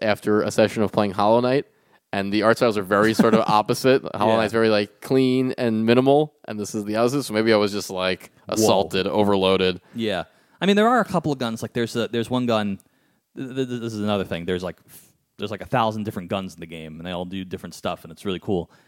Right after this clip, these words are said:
Speaker 2: Uh, one of them is called the Super Meat Gun.
Speaker 1: Mm.
Speaker 2: It's like Super Meat Boy, and it shoots, uh, buzzsaws
Speaker 1: Yeah.
Speaker 2: at, like, a really fast rate, and they bounce off walls.
Speaker 1: Mm-hmm.
Speaker 2: So if you use that gun, you're just, like, in, like, a sea of buzzsaws, and it's like a fucking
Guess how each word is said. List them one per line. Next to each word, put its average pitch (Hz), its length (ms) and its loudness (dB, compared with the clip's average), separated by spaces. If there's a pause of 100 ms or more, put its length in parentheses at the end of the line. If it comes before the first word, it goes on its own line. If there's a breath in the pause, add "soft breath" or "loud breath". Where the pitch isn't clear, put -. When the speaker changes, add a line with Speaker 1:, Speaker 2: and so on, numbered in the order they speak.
(240 soft breath)
Speaker 2:
Uh, 98 280 0
one 113 220 0
of 120 60 -2
them 117 120 0
is 110 80 -6
called 120 180 -8
the 92 60 -12
Super - 260 -8
Meat 113 220 -8
Gun. 127 320 -2 (200)
Speaker 1:
Mm. 117 220 -2
Speaker 2:
It's 92 80 -4
like 95 140 -6
Super 107 220 -6
Meat 104 200 -6
Boy, 117 240 4 (380 soft breath)
and 123 120 -4
it 123 80 -8
shoots, - 480 -6
uh, 104 580 -2 (520)
buzzsaws 87 800 -2 (220)
Speaker 1:
Yeah. 104 240 6
Speaker 2:
at, 110 80 0
like, 110 100 -6
a 113 80 -2
really 135 360 4
fast 120 340 -2
rate, 113 160 -2
and 110 120 -4
they 104 100 -2
bounce 107 360 -4
off 98 240 -4
walls. 95 440 0
Speaker 1:
Mm-hmm. 110 340 -2
Speaker 2:
So 123 180 -2
if 127 160 -8
you 135 100 -4
use 151 260 0
that 110 200 -2
gun, 113 240 -4
you're 98 140 -10
just, 113 180 -10
like, 98 160 -10
in, 117 140 -10
like, 107 160 -12
a 87 60 -16
sea 135 320 -10
of 110 120 -6
buzzsaws, 98 540 -4
and 90 80 -14
it's - 80 -14
like 95 100 -12
a 87 60 -16
fucking 95 340 -12